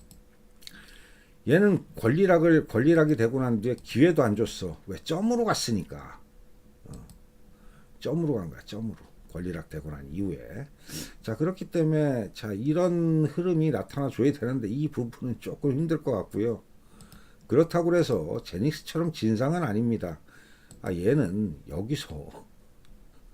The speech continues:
여기서 사실은 올라갔어야 되는 거거든. 이 안쪽으로 또 파고들고 올라간 거야.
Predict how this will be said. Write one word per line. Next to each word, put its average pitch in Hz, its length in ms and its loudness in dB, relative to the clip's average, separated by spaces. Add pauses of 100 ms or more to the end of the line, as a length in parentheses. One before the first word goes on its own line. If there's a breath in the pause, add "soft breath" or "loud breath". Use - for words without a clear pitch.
(1500 soft breath)
여기서 170 360 4
사실은 143 320 4
올라갔어야 110 480 2
되는 113 280 0
거거든. 101 480 -2 (240)
이 - 80 -4
안쪽으로 117 640 2
또 - 200 -4
파고들고 226 540 -2
올라간 95 360 2
거야. 78 300 -8